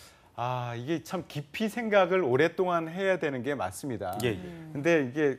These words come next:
Speaker 1: 그 자신의 향후 진로나 직업에 대-, 대해서 오랫동안 관심을 가져야지만 경험을 할 수 있는 준비도 할 수 있거든요.
Speaker 2: 네네.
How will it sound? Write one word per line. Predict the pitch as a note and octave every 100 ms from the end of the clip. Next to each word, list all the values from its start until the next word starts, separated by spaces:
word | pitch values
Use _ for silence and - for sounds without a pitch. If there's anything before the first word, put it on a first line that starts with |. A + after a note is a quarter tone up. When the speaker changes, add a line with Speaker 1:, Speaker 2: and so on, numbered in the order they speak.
| -
Speaker 1:
그 | - B2+ A#2 G#2
자신의 | - C#3+ F#3+ F3+ E3+
향후 | G3+ F#3
진로나 | - D3 D#3 E3 D#3+
직업에 | D#3 C3+ D3+ C#3+ B2+ A#2
대-, | - -
대해서 | C#3 B2+ E3 C3 - - -
오랫동안 | C#3 F3+ F3+ F3 E3+
관심을 | C#3 C#3+ D#3 - E3+ E3 D#3+ E3 D#3
가져야지만 | - C3 C3 E3+ E3 D3 D#3+ E3
경험을 | - C3 E3 E3+
할 | D#3+
수 | D3+
있는 | C#3+ C#3+
준비도 | C#3 D3 F#3
할 | D#3
수 | C3+
있거든요. | A#2 A2+ G#2 A#2 A#2
Speaker 2:
네네. | C3+ G2